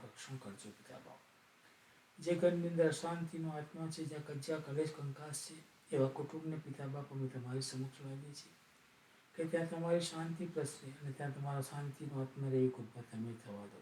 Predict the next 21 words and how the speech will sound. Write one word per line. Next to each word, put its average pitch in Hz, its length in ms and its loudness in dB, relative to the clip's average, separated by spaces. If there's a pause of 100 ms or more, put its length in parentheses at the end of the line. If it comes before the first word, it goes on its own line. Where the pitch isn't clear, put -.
બાપ. - 140 -20 (1160)
તમારા 127 260 0
જુવાન 143 400 0
દીકરા 156 320 2
દીકરીઓ 151 420 2
ઘણા 151 280 -4
એવા 151 240 2
છે 160 240 -2
કે 151 140 -8
જેઓ 143 200 -2 (500)
યોગ્ય 160 320 0
પાત્રોની 160 560 0
શોધમાં 160 360 -4
છે. 175 160 -10 (1600)
અને 175 160 6
એવાના 175 380 8
કુટુંબો 185 440 4 (540)
જેઓ 135 180 0
ચિંતાની 156 600 -2
અંદર 147 200 0
છે, - 180 -6